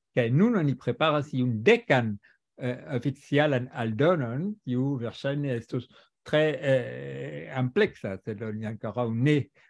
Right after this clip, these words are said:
listigis ĉiujn vortojn, kiuj troviĝos en ĝi.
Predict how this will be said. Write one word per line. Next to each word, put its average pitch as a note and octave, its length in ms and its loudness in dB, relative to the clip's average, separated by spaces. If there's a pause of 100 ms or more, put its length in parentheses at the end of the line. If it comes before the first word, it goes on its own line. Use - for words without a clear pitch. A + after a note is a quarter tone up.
(120)
listigis C3 600 -2
ĉiujn B2+ 500 2
vortojn, A#2+ 520 0
kiuj A2+ 280 -6 (400)
troviĝos C3+ 640 0
en G2+ 160 -6
ĝi. A2+ 140 -12